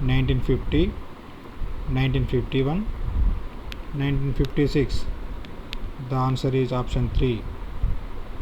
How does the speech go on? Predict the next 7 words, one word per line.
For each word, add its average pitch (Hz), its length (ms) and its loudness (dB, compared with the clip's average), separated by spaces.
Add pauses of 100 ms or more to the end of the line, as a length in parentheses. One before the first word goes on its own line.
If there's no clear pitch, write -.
(200)
నైన్టీన్ 131 400 2
ఫిఫ్టీ 131 340 2
వన్. 120 220 2 (1500)
ట్వంటీ 127 240 2
సెకండ్ 127 340 2
క్వశ్చన్, 151 340 -2 (800)
భారత్లో 135 640 4